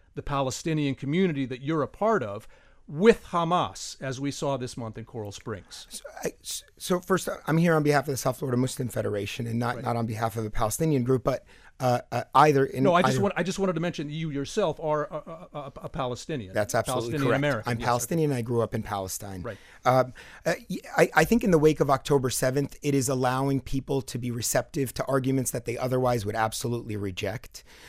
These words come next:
Speaker 2: Uh, and, and that's why it's important that we're giving people latitude and understanding when they're confused.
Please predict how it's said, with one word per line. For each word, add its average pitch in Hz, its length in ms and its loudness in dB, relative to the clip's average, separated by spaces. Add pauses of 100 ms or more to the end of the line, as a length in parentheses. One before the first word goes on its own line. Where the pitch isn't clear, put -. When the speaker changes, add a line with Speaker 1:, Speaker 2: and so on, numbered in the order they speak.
(140)
Speaker 2:
Uh, 123 240 4
and, 165 160 0
and 185 200 4
that's 190 200 2
why 185 140 8
it's 175 220 2
important 160 380 -2
that 156 140 -2
we're 151 80 -2
giving 160 260 0
people 151 480 0 (300)
latitude 151 560 6
and 123 120 0
understanding 143 760 2
when 123 160 2
they're 123 140 0
confused. 127 640 -2